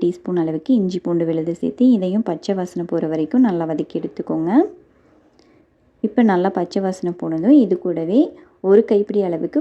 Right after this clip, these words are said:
கொத்தமல்லி புதினா சேர்த்துக்கோங்க. ரெண்டு சேர்த்து ஒரு கைப்பிடி அளவுக்கு சேர்த்துக்கோங்க.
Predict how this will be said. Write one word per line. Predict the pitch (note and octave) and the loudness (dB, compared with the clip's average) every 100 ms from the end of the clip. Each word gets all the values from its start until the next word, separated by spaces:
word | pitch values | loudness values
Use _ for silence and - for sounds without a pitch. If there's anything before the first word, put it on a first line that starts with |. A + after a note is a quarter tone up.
| D4+ | -2
கொத்தமல்லி | G#3+ F#3 F3 F3+ | -4 -2 -2 -4
புதினா | - E3+ E3 E3 | -6 -2 -2 -2
சேர்த்துக்கோங்க. | - D#3 - E3 E3 G#3+ - - - | -4 -10 -10 -6 0 2 0 -2 -2
ரெண்டு | F#3 G#3 A#3+ | 2 2 2
சேர்த்து | - F#3 G#3 D4 D#4+ | 0 0 2 2 2
ஒரு | F#3 | 2
கைப்பிடி | E3+ E3 - E3 | -2 -4 -4 -4
அளவுக்கு | D#3+ D#3+ E3+ | -4 -6 -8
சேர்த்துக்கோங்க. | E3 D#3+ - D#3+ D#3+ | -8 -10 -10 -6 0